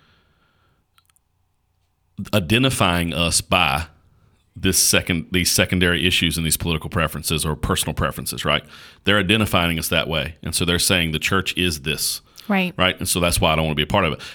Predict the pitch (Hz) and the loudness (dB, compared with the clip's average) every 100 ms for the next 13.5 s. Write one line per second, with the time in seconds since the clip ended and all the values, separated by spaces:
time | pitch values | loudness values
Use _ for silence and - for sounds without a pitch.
0 | - 110 107 123 107 92 90 87 82 80 | 0 2 4 2 2 0 2 2 2 0
1 | 104 104 82 - 80 82 82 92 90 85 | 2 0 0 -4 -2 -4 -2 0 0 2
2 | 98 113 85 95 120 110 87 - 90 80 | 2 2 4 4 4 4 2 2 2 0
3 | 78 85 78 - 101 - 90 135 131 131 | 0 -4 -2 0 0 2 2 2 0 -6
4 | - - - 104 78 - - - - 104 | -18 -16 -2 0 0 -4 -20 -6 0 2
5 | 120 120 120 120 120 123 123 117 120 110 | 2 4 4 4 4 2 2 2 2 2
6 | 104 123 127 127 123 117 104 113 110 117 | 4 4 4 4 4 2 2 2 4 4
7 | 123 117 - 90 104 107 - 131 123 127 | 4 2 0 0 2 4 4 4 4 2
8 | 123 113 120 120 101 117 73 - - - | 2 2 2 2 2 0 0 -2 -4 -4
9 | - 110 120 123 107 104 - 123 143 - | 0 2 4 4 6 4 6 4 4 2
10 | 120 104 98 98 90 - 80 - 135 90 | 2 4 2 2 2 2 0 0 2 2
11 | 65 - - - - - - 110 110 107 | 0 -2 -4 -10 -20 -20 -6 -2 2 2
12 | 120 123 123 120 113 104 98 185 240 175 | 4 4 2 2 2 4 4 4 2 0
13 | 92 76 - - | 0 -4 -4 -10